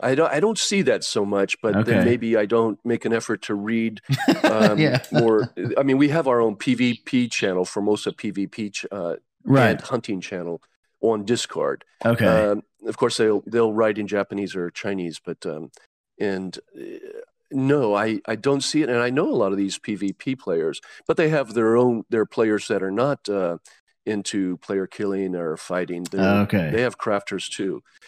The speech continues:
Speaker 1: Yeah, they've developed all their seven slots on their,
Speaker 2: Right.
Speaker 1: on their, their shard. But, uh,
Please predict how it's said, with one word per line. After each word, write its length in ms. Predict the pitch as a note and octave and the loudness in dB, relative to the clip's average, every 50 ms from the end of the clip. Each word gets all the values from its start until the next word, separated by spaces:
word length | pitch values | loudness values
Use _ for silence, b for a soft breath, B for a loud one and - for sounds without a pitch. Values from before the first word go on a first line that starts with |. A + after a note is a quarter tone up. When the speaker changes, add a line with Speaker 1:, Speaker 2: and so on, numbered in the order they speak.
| b b | b b
Speaker 1:
Yeah, 140 | - B2+ A#2+ | 2 2 4
they've 240 | A#2 C#3 D#3 D#3 C3 | 4 2 0 0 -2
developed 440 | C3+ A#2+ A2+ B2 A#2 A2+ G2+ - - | -2 2 2 4 4 2 2 0 0
all 320 | A2+ A2 A2 G#2+ G#2+ G#2 | 2 2 4 2 2 0
their 400 | F#2+ F#2 G2+ F#2+ F#2 F2+ D#2+ - _ _ _ _ _ _ _ _ _ _ _ _ _ - - F#2+ | 0 0 0 2 2 0 -2 -4 _ _ _ _ _ _ _ _ _ _ _ _ _ -14 -12 -10
seven 400 | - - - C3 B2 A2+ A#2 G#2+ | -8 -4 -2 -2 0 0 -2 -2
slots 540 | - - - G#2 F#2+ E2+ - - - - _ _ _ _ - - | -2 -2 0 0 0 0 -2 -8 -14 -16 _ _ _ _ -12 -10
on 140 | E2+ F2 E2+ | -8 -6 -6
their, 260 | E2+ E2+ D#2 C2 - b b b b - - | -6 -6 -6 -8 -10 b b b b -2 2
Speaker 2:
Right. 220 | C3+ C3+ A#2+ G#2+ | 4 4 4 4
Speaker 1:
on 40 | E2+ F2+ | 0 -2
their, 240 | F2 E2+ E2+ D#2+ - _ _ _ _ _ _ - | -6 -8 -10 -12 -14 _ _ _ _ _ _ -16
their 220 | F2+ F#2 F#2 E2+ | -10 -6 -6 -6
shard. 400 | D#2+ - - G2 D#2+ C#2+ C2 - - _ _ _ _ _ _ | -6 -6 -8 -8 -8 -8 -10 -12 -14 _ _ _ _ _ _
But, 280 | - A2+ A#2+ A2 - - | -2 -2 -2 -2 0 0
uh, 280 | A2 A2+ G#2+ G#2 G2+ | 0 2 2 2 0